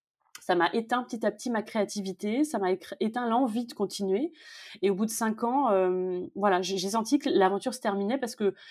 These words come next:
au-delà du fait que je pense qu'il y avait une autre aventure qui s'ouvrait à moi, je pense vraiment que, euh,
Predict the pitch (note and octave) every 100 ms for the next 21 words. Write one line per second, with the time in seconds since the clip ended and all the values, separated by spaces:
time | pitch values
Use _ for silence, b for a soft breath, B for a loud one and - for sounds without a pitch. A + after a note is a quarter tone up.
0 | B B G#3 A3+ A#3 G#3 G#3+ B3 A#3+ G3
1 | A3 A3 A3 F3+ E3+ - F3 F#3 G3 A#3
2 | G#3 G3+ A3+ A3 G3+ F#3+ F#3+ F#3 G3+ C4
3 | C4 - A3 G3 G#3 G#3 A#3+ A#3 G#3 B
4 | B B _ F3 E3 -